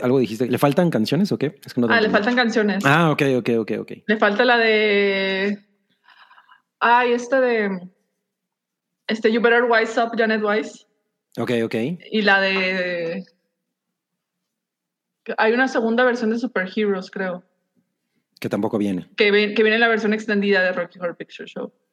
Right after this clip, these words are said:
Speaker 1: Bueno, pues ahí,
Speaker 2: Sí.
Speaker 1: ahí también sí pueden escuchar en ese soundtrack porque es absolutamente maravilloso.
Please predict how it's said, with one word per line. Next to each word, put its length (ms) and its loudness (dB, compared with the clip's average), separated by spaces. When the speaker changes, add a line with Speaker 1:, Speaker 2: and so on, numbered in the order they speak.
Speaker 1:
Bueno, 340 -2
pues 420 -6
ahí, 180 2
Speaker 2:
Sí. 60 -2
Speaker 1:
ahí 260 2
también 300 2
sí 80 2
pueden 200 2
escuchar 360 0
en 60 2
ese 160 -4
soundtrack 320 -2
porque 200 -4
es 160 -6
absolutamente 580 -2
maravilloso. 540 -4